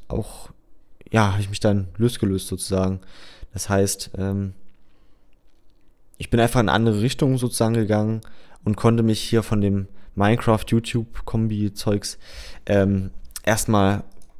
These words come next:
verabschieden und halt erstmal eine Pause machen. Ja, äh, ich denke, das wär's erstmal.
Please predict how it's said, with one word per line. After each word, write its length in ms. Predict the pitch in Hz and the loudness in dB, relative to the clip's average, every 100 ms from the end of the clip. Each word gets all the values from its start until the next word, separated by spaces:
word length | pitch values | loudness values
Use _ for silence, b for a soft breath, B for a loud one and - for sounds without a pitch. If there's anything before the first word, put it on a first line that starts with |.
| - - - | -20 -20 -12
verabschieden 460 | - 98 - 110 107 | -6 -4 0 0 0
und 220 | 101 104 | 0 -2
halt 140 | 104 | -4
erstmal 240 | 98 - 95 | -4 -2 -2
eine 80 | |
Pause 340 | 92 95 101 98 | 0 0 2 2
machen. 320 | 92 - 87 - - - B B B B B B - - - - - - | -2 -4 -10 -10 -16 -18 B B B B B B -20 -20 -20 -20 -20 2
Ja, 340 | 170 135 101 85 B - - - | 6 8 6 -2 B -10 -14 -2
äh, 420 | 104 127 135 139 123 | 4 6 8 6 4
ich 100 | - | 0
denke, 280 | 139 131 | -2 0
das 200 | 113 - | 0 0
wär's 240 | 120 139 143 | 0 0 -2
erstmal. 520 | 131 - 131 127 131 | -6 -2 0 2 0